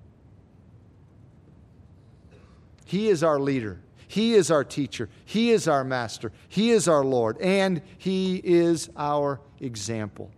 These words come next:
Verse forty-four, he says, "And whoever of you desires to be first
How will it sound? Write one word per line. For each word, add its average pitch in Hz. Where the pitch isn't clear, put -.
Verse 139
forty-four, 160
he 143
says, 175
"And 135
whoever 180
of 170
you 170
desires 156
to 135
be 123
first -